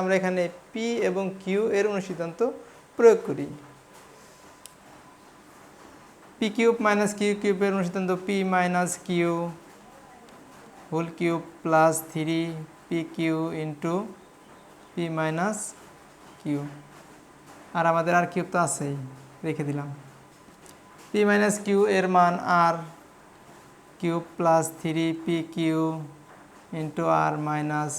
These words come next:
r cube, আর কিউব plus three P Q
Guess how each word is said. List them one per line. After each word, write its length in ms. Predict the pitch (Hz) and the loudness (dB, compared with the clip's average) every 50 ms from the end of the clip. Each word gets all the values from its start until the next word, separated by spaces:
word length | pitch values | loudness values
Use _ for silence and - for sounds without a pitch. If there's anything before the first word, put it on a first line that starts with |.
| - - - - 160 156 156 | -10 -12 -10 -8 -6 -6 -6
r 20 | 147 151 - | -6 -8 -6
cube, 320 | 151 147 147 147 147 147 147 - - - - - - - - - - - - - - - - - - - - - - 175 160 | -4 -2 -2 -2 -2 -4 -8 -14 -18 -20 -20 -20 -20 -20 -20 -20 -20 -20 -20 -20 -20 -20 -20 -20 -20 -20 -20 -10 -6 -2 -2
আর 100 | 160 160 156 - | -2 -2 -4 -6
কিউব 260 | - 156 151 156 156 151 - - - - - - - - | -6 -4 -2 -2 -2 -4 -8 -14 -20 -20 -20 -20 -14 -8
plus 300 | 165 160 156 156 156 147 143 - - - | -2 0 0 0 0 -2 -4 -8 -10 -8
three 280 | 160 151 156 156 151 147 - - | -6 -4 -2 -4 -4 -4 -6 -4
P 20 | 165 160 151 147 151 | -4 -4 -4 -4 -8
Q 20 | - | -10